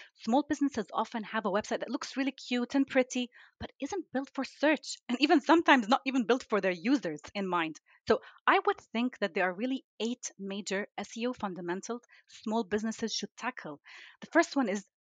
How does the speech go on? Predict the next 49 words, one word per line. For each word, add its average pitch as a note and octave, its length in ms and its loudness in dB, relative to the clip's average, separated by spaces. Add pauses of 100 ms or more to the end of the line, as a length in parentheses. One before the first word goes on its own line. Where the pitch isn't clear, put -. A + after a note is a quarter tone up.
(140)
to G#3+ 80 -2
make C4 160 2
sure F4 200 2
their A#3+ 160 6 (220)
website A3+ 420 0
is F3 160 -10
actually G#3 480 -8
indexed. G3+ 640 -6 (240)
You G3 60 -4
know, F#3+ 60 0
one C4+ 140 8
of C#4 120 4
the B3+ 60 6
best G#3+ 360 4
ways B3+ 200 2
to - 100 -12
check - 240 0 (100)
if - 200 -2
your A#3 120 4
website A3 400 -2
is D#3+ 120 -10
actually G3 500 -2
crawlable G#3+ 580 6
by D#3+ 240 -2
Google E3+ 360 -4 (280)
is D#4 140 2
to - 140 -4
use C4 280 2
Google A#3 240 2
Search - 360 -4
Console. D4 480 0 (400)
So B3 120 10 (460)
another C4 300 4
thing C4 220 2
that G3+ 200 -4
I F#3+ 120 -4
see - 280 -2
a G3 60 -2
lot G3 200 -2
with - 140 -10
small A3 220 -4
businesses A3+ 400 -2
is F#3 100 -8
that F#3+ 160 -4
they G3 60 0
don't C4+ 240 0
really C4 160 0
make - 280 -6
use A3+ 220 -2